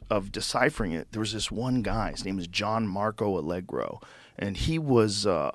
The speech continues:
uh, he was a, an ordained minister, but he was also agnostic. Because when he studied theology, the more he started studying it, the more he's like, "Wait, what the fuck is it? How come this is so much different than this? And what's the origins of these words? And where does this all come from?"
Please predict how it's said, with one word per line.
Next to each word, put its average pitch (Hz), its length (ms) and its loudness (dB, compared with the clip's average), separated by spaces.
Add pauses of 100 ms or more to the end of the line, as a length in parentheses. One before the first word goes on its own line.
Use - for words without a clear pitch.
uh, 76 240 4 (120)
he - 160 0
was 113 440 6
a, - 80 4 (320)
an 120 140 8
ordained 123 420 6
minister, 170 480 2 (220)
but 123 80 4
he 127 60 8
was 123 120 6
also 156 280 6
agnostic. 113 760 0 (300)
Because 127 340 4
when 139 140 4
he 139 80 6
studied 185 420 4
theology, 123 760 6 (320)
the 135 60 4
more 180 180 8
he 196 40 8
started 147 300 4
studying 160 400 6
it, 113 100 4
the 107 80 2
more 151 180 4
he's 147 120 4
like, 127 140 2
"Wait, 107 160 0
what 131 240 2
the - 100 0
fuck 247 200 0
is 196 200 0
it? - 100 -2 (200)
How 240 160 4
come 202 160 4
this 175 240 6
is 180 100 4
so 190 100 2
much 175 200 2
different 170 380 2
than 120 220 6
this? 170 320 4
And 139 100 6
what's 175 180 4
the 135 100 2
origins 160 520 6
of 123 100 0
these 113 200 4
words? 170 400 6
And 131 80 0
where 165 100 4
does 156 100 -2
this 151 60 2
all 139 100 6
come 165 260 -2
from?" 165 300 0